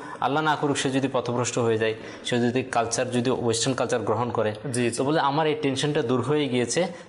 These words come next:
Speaker 1: যখন আমার ছেলে সেখানে দাওয়াত ইসলামী পাইছে।
Speaker 2: মাশাআল্লাহ, মাশাআল্লাহ। না, আসলে যে কোনো দে-, দেশের ক্ষেত্রে শুধু একটা দেশ, কারণ যে কোনো দেশের ক্ষেত্রে স্বাভাবিক মানুষ একটা দেশ থেকে যখন দেশে
Speaker 1: জি, জি,
Speaker 2: যায়,
Speaker 1: জি।
Speaker 2: তখন সে সেখানে গিয়ে ওই পরিবেশটা, দেশ কেন, আপনি একটা নিজের
Speaker 1: এখানে,
Speaker 2: এলাকা ছেড়ে
Speaker 1: হ্যাঁ।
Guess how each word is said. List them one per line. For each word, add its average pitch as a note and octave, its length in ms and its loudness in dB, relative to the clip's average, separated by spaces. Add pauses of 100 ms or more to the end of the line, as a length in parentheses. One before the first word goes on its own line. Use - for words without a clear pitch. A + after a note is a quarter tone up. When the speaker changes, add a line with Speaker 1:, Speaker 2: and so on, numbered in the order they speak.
Speaker 1:
যখন A#2 220 0
আমার A#2+ 240 2
ছেলে C3 220 -2
সেখানে A#2+ 300 -2
দাওয়াত G2+ 240 0
ইসলামী F#2+ 340 -2
পাইছে। G2+ 200 -6 (200)
Speaker 2:
মাশাআল্লাহ, A2+ 580 -4
মাশাআল্লাহ। A2 400 -4
না, D#3+ 180 0
আসলে F3+ 360 0 (320)
যে C#3 240 2
কোনো G#3 200 0
দে-, E3 200 2
দেশের C#3 280 0
ক্ষেত্রে D#3 260 0
শুধু D3 200 0
একটা C3+ 340 2
দেশ, B2+ 220 2
কারণ C3+ 180 0
যে B2+ 100 -2
কোনো E3+ 160 0
দেশের D3 260 0
ক্ষেত্রে D3+ 220 -2
স্বাভাবিক C3 360 0
মানুষ C3 200 -2
একটা C3 180 -4
দেশ B2+ 180 0
থেকে C3 120 2
যখন B2 280 0
দেশে G#2+ 140 0
Speaker 1:
জি, G#2+ 60 2
জি, G#2+ 60 2
Speaker 2:
যায়, A#2+ 160 2
Speaker 1:
জি। - 80 -6 (260)
Speaker 2:
তখন C3+ 160 0
সে C#3+ 140 0
সেখানে C#3+ 340 0
গিয়ে C#3 120 4
ওই C3+ 100 2
পরিবেশটা, B2 380 2 (200)
দেশ G3 220 4
কেন, D#3 200 2
আপনি C#3 260 2
একটা B2+ 240 0
নিজের B2+ 220 4
Speaker 1:
এখানে, A#2+ 140 4
Speaker 2:
এলাকা A#2 220 0
ছেড়ে D#3+ 280 2
Speaker 1:
হ্যাঁ। - 120 -6